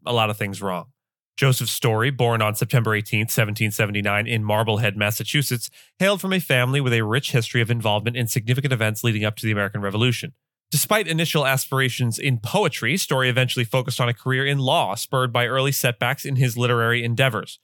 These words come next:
His legal journey began under the mentorship of prominent attorneys Samuel Sewall and Samuel Putnam, culminating in his bar admission in eighteen oh one.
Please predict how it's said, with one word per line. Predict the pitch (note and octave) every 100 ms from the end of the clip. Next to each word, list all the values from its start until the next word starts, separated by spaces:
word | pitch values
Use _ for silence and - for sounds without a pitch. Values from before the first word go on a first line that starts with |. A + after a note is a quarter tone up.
| _ _ _
His | D3 B2+
legal | C#3 C3
journey | A2+ A#2 C3+
began | C3+ A#2+ A#2+
under | C3 A#2
the | A2+
mentorship | A2+ A#2+ A#2+ A#2 A2 A#2+ -
of | B2
prominent | - C#3 B2+ B2+ B2+
attorneys | B2 - A#2 A2+ A2+
Samuel | - B2 A#2+ A2
Sewall | A2 - F#3 E3 G3+
and | B2+ A#2+
Samuel | - B2+ A#2 A#2 A2+
Putnam, | - - B2 F#2+ A2 _ _
culminating | - D3+ C3+ B2+ C3+
in | C3+
his | B2+ G#2+
bar | C#3 D#3
admission | C#3 G#2+ G#2 C3
in | B2 B2
eighteen | G2+ A2 - A2
oh | G#2+
one. | A#2 G#2